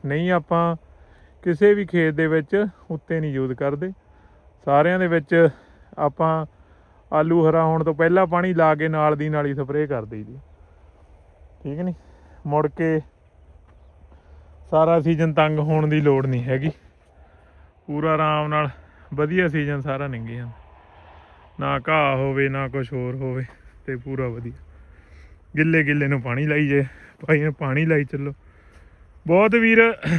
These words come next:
ਵਿਆਈ ਦੀ ਗੱਲ ਕਰਦੇ ਹੁੰਦੇ ਆ ਵੀ "ਵੀਰੇ ਸਾਡੇ ਜੋਤੀ ਆਲੂ 'ਚ ਵਿਆਈ ਪਾੜ ਜਾਂਦੀ ਆ।" ਵੀਰੇ ਵਿਆਈ ਜ਼ਿਆਦੇ ਨਾ ਉਦੋਂ ਪਾੜਦੀ ਆ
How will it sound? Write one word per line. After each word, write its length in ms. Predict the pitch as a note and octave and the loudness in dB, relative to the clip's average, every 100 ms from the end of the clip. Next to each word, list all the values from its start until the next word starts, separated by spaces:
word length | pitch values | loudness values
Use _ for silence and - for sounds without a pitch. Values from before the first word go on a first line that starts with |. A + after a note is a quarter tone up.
| C#3+ E3 | -2 0
ਵਿਆਈ 380 | D#3+ F#3 G3+ G3+ | 4 6 4 2
ਦੀ 160 | G3+ | 2
ਗੱਲ 200 | F#3+ F#3+ | 2 2
ਕਰਦੇ 300 | F3 D#3 C#3 | 0 -2 -2
ਹੁੰਦੇ 240 | C#3+ C#3 C#3 | -4 -4 -6
ਆ 60 | C3+ _ _ _ _ _ _ _ - | -8 _ _ _ _ _ _ _ -6
ਵੀ 120 | F3+ | -4
"ਵੀਰੇ 240 | F#3 G3+ | 0 0
ਸਾਡੇ 300 | F3+ F3+ E3+ | 2 2 0
ਜੋਤੀ 400 | F3 E3+ D#3+ E3+ | 0 -2 -4 -4
ਆਲੂ 240 | E3 D#3+ E3 | -2 -2 -4
'ਚ 160 | E3+ D#3+ - _ D3 | -4 -8 -10 _ -4
ਵਿਆਈ 300 | D3 D#3 D#3 | 0 0 0
ਪਾੜ 280 | D#3+ D3+ D3 | -2 -2 -2
ਜਾਂਦੀ 360 | D3 D3+ C#3+ | -4 -4 -4
ਆ।" 40 | D3 - _ _ - - _ _ _ | -8 -10 _ _ -20 -20 _ _ _
ਵੀਰੇ 220 | F3 A3 | -2 0
ਵਿਆਈ 380 | G#3+ F3+ F#3+ G#3 | 2 4 4 4
ਜ਼ਿਆਦੇ 300 | G#3+ G#3 G3+ | 4 2 2
ਨਾ 80 | C4 | 0
ਉਦੋਂ 260 | B3+ G3+ G3 | 0 0 -2
ਪਾੜਦੀ 460 | D#3+ C#3 C3 D3 | -2 -2 -2 -2
ਆ 80 | F#3 | -2